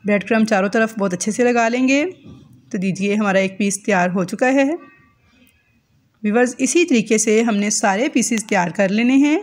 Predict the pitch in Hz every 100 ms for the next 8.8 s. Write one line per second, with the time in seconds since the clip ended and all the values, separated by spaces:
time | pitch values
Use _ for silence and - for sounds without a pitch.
0 | - _ _ _ _ _ _ - 220 233
1 | 254 269 277 208 196 262 254 269 277 294
2 | - 226 226 214 208 185 190 - 294 277
3 | 254 269 277 277 277 285 339 370 - _
4 | - - _ _ 214 220 226 240 233 185
5 | 185 185 254 247 214 214 208 220 214 233
6 | 220 247 247 214 208 185 226 247 - 202
7 | 202 277 233 226 226 214 220 220 226 202
8 | 175 - 156 196 190 254 269 311